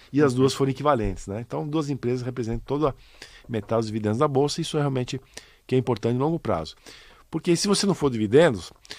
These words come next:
Speaker 1: você só vai ganhar, né, na Bolsa se alguém pagar mais caro do que você comprou hoje.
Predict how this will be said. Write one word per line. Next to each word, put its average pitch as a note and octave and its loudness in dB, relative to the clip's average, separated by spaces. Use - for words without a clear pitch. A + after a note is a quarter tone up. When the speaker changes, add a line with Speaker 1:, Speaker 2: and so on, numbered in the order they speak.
Speaker 1:
você C#3+ 0
só G3+ 2
vai D#3+ 8
ganhar, C3+ 2
né, B2 -6
na A2+ -2
Bolsa D3+ 2
se G#3+ 2
alguém F3 2
pagar F3 4
mais E3 0
caro C#3 0
do C#3+ -4
que C#3 -10
você C3 -4
comprou C3+ 0
hoje. G#2+ -2